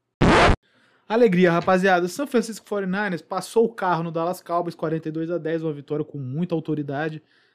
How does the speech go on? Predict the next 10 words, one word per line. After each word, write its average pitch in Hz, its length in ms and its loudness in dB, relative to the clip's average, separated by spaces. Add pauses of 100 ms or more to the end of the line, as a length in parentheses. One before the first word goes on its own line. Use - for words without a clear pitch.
Defesa 156 440 2
do 143 40 -6
forty-niners 151 460 -2
jogou 143 180 -2
muita 160 220 -4
bola. 202 420 2 (520)
É, 165 260 -2
Dak 175 280 0
Prescott 165 760 -2 (560)
derreteu. 190 680 4